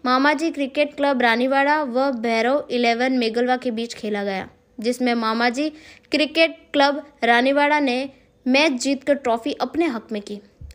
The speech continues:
अतिथियों द्वारा विजेता व उप विजेता टीमों को पुरस्कार देकर सम्मानित किया गया।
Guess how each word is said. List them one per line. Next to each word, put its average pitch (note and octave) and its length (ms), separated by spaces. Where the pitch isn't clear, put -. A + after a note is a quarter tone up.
अतिथियों E4+ 440
द्वारा D4+ 260
विजेता C4 460
व C4 160
उप D4 220
विजेता C4 360
टीमों C4+ 400
को D4 140
पुरस्कार C4+ 480
देकर A3+ 280
सम्मानित A#3 560
किया G#3 200
गया। G3 280